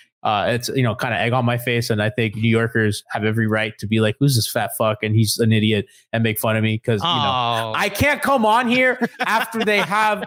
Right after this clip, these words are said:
Speaker 1: I talk shit and I can't come on here after that. I, I can't look at the camera with a straight face and be like, "Yeah, bro, we're better than you." I mean,
Speaker 2: Uh-huh.
Speaker 1: probably not right now. I mean, I don't know, but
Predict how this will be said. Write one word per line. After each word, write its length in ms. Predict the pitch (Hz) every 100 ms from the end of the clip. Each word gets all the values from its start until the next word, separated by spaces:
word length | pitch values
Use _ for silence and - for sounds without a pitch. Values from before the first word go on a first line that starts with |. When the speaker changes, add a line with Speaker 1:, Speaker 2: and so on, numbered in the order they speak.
| - -
Speaker 1:
I 140 | 180 208
talk 280 | 269 254
shit 380 | - 214 220 208 175
and 100 | 185
I 140 | 214
can't 260 | 254 240 -
come 160 | 208
on 220 | 202 220 208
here 80 |
after 220 | 196 202 190
that. 220 | 196 160 - 208
I, 80 | 202
I 80 | 220
can't 260 | 247 294 175
look 260 | 214 -
at 220 | 233 151
the 80 | 185
camera 400 | - 185 226 208
with 180 | 175 156
a 60 | 151
straight 300 | 185 196 -
face 360 | 185 190 165 - - -
and 160 | 175 165
be 140 | 185
like, 280 | 180 160 131 -
"Yeah, 160 | 175
bro, 220 | 165 165
we're 100 | 160
better 300 | 147 165 170
than 100 | 147
you." 320 | 135 127 131 - _ -
I 160 | 156
mean, 100 | 156
Speaker 2:
Uh-huh. 160 | 113 113 127 -
Speaker 1:
probably 400 | 175 208 180 180
not 260 | 190 247
right 200 | 208 196
now. 240 | 190 233 190
I 120 | 170
mean, 80 | 175
I 100 | 196
don't 100 | 190
know, 140 | 196
but 240 | 165 156